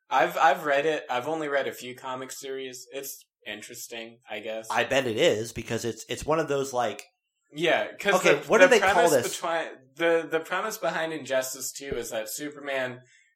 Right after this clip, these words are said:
Speaker 1: finally snaps and decides to go full authoritarian with his powers.
Speaker 2: Yes, regime.
Speaker 1: Um, yeah, and, and to create a regime of, like, you know, I'm gonna just kill every criminal so crime doesn't exist. You know, the,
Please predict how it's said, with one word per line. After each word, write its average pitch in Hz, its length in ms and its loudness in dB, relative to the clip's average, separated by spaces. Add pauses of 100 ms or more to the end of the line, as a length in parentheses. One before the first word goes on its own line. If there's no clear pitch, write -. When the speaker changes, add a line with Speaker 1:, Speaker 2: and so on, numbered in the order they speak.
(120)
Speaker 1:
finally 135 560 -4 (120)
snaps 123 560 -4
and 117 100 -14
decides 117 440 -6
to 113 40 -18
go 113 220 -4
full 117 680 -8
authoritarian 110 840 -8
with 95 120 -18
his 95 140 -16
powers. 95 580 -14 (140)
Speaker 2:
Yes, 98 360 -4 (100)
regime. 120 420 0
Speaker 1:
Um, 95 140 -16 (220)
yeah, 127 400 -2 (400)
and, 151 240 4
and 160 320 -2
to 170 140 -2
create 165 340 0
a 156 60 2
regime 135 500 -4
of, 120 180 -6 (240)
like, 113 340 -4 (760)
you 143 180 -8
know, 131 140 -2
I'm 139 260 0
gonna 127 440 -4 (220)
just - 280 -14
kill 143 240 -6
every 127 240 0
criminal 113 480 -10
so 110 160 -10
crime 104 320 -10
doesn't 95 260 -12
exist. 90 520 -18
You 101 120 -20
know, 90 140 -16
the, 92 220 -14